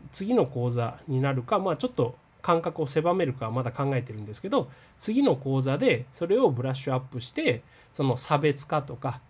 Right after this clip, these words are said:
自分のサービスの希少性を高める、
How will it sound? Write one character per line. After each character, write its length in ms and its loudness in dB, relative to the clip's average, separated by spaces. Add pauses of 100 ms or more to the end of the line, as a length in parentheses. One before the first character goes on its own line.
(220)
自 160 2
分 300 2
の 240 2
サ 200 4
ー 60 4
ビ 120 -6
ス 140 -6
の 120 -6
希 120 -2
少 220 2
性 180 0
を 100 0
高 280 -2
め 140 0
る、 140 -8